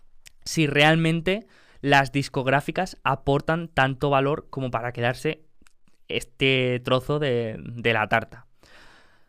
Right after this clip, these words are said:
Yo creo que antiguamente sí, eh, tradicionalmente sí que han aportado mucho valor porque era la única manera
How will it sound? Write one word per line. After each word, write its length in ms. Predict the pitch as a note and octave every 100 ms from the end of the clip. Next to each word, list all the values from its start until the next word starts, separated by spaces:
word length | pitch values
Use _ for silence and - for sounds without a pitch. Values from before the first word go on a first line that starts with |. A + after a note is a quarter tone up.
| - _
Yo 180 | C3+ D#3+
creo 200 | F3+ E3
que 300 | C#3+ - - _ _ -
antiguamente 600 | D3+ E3+ E3+ E3+ E3 C#3+
sí, 380 | - F3+ C4+ - - - - - - _ - - _ _ -
eh, 320 | G2 A#2+ A#2
tradicionalmente 680 | A2+ B2+ C3 C#3+ D#3 F3 E3
sí 260 | - - E3+
que 100 | E3+
han 60 |
aportado 340 | D#3+ D#3 D3+ D#3
mucho 240 | D#3 D#3
valor 320 | D3 D3+ - - -
porque 440 | A#2+ - B2 -
era 320 | C#3 C#3+ D3 -
la 220 | C#3+ C3
única 400 | D#3 E3+ D#3+ D3+
manera 480 | D3 D#3+ E3+ A#2